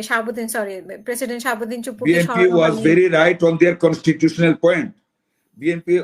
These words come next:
Speaker 2: আনাড়িভাবে কথা বলতে পারে না। একটা প্রেসিডেন্টকে সরায় who will, মানে, make the president? Who has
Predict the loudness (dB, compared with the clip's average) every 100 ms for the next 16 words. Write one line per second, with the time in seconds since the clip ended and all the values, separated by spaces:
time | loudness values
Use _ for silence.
0 | -4 _ -12 -12 -10 -6 -2 -2 -2 -6
1 | -10 -10 -10 -10 -12 -14 -16 -20 -20 _
2 | _ -16 -10 -6 -4 -6 -8 -8 -6 -6
3 | -4 -4 0 0 -2 -8 _ _ _ -14
4 | -8 -8 -10 _ -6 -4 -6 -6 -10 -12
5 | -16 -20 _ _ -4 -2